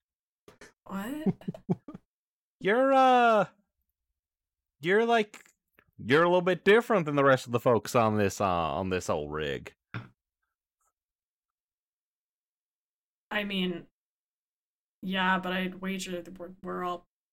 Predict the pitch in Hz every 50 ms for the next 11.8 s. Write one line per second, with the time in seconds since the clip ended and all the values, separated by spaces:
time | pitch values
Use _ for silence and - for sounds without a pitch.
0 | _ _ _ _ _ - - - 185 175 175 185 185 185 - 170 170 175 - -
1 | 180 180 190 196 196 190 _ _ _ _ _ _ _ - - 185 180 175 135 101
2 | 87 85 85 87 85 80 78 76 80 - _ _ _ _ _ _ _ _ - -
3 | 101 95 85 80 - - - - - - 92 87 85 78 73 69 80 82 - -
4 | - _ _ _ _ _ _ _ _ _ _ - 95 92 98 101 95 - - 92
5 | 87 85 85 85 - - - _ _ - - _ _ _ _ _ _ _ _ _
6 | _ - - 123 120 110 101 87 82 95 90 85 - - - _ - 90 87 80
7 | 78 78 80 85 _ _ _ _ _ _ _ _ _ _ _ _ _ _ _ -
8 | 101 98 101 110 101 98 92 90 92 101 95 95 87 85 101 92 90 76 82 78
9 | 80 82 104 98 - - - 87 78 76 - - 85 71 - - - - - _
10 | _ _ _ _ _ - - - 117 95 - - - 107 120 120 110 95 80 -
11 | _ - - - - - _ _ _ - - 101 82 82 85 82